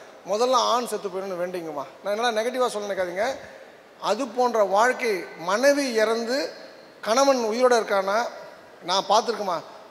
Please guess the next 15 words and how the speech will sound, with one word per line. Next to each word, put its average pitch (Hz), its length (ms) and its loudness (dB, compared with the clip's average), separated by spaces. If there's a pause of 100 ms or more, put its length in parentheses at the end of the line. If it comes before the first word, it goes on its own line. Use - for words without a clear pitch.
(140)
சோத்து 302 460 8
பருக்கை 240 320 6
காஞ்சி 247 380 2
ஈ 262 240 2
மொய்க்குமா. 220 520 0 (480)
வீடை 294 320 6
பார்த்தாலே 233 340 4
அப்படி 208 220 2 (120)
வெ-, 214 240 4
அப்படி 190 220 -4
வெறிச்சு 262 540 4
போயிருக்குமா. 180 440 2 (240)
ஐயோ, 185 180 -4
மோசமான 220 960 6
வாழ்க்கை, 170 320 0